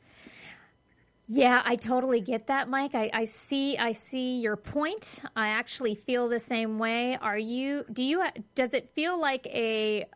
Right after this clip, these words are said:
Redneck Survivor, or does it feel more like a Redneck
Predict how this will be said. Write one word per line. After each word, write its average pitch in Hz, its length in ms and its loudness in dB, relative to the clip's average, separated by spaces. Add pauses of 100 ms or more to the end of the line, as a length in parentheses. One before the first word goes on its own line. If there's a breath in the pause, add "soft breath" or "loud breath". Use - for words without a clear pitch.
(120)
Redneck 233 400 0
Survivor, 233 600 0
or 277 40 0
does 233 160 0
it 214 120 -2
feel 233 240 0
more 214 180 0
like 196 180 0
a 202 60 2
Redneck 196 420 -2